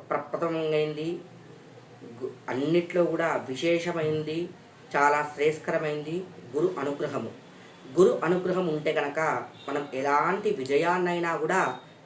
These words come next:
సాధించవచ్చు. గురువు లేని విద్య ఎప్పటికి కూడా అనుకూలంగా ఉండదు. అందులో మనకి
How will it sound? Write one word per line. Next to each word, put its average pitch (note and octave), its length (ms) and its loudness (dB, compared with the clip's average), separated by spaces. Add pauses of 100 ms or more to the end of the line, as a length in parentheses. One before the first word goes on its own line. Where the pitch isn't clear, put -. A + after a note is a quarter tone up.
(140)
సాధించవచ్చు. C#3+ 760 2 (680)
గురువు A#3 420 8 (240)
లేని E3 580 4 (280)
విద్య D3+ 500 2 (300)
ఎప్పటికి D#3+ 460 0
కూడా D3+ 460 0 (140)
అనుకూలంగా C#3+ 600 0
ఉండదు. B2 380 -4 (600)
అందులో E3+ 500 6 (300)
మనకి E3+ 540 2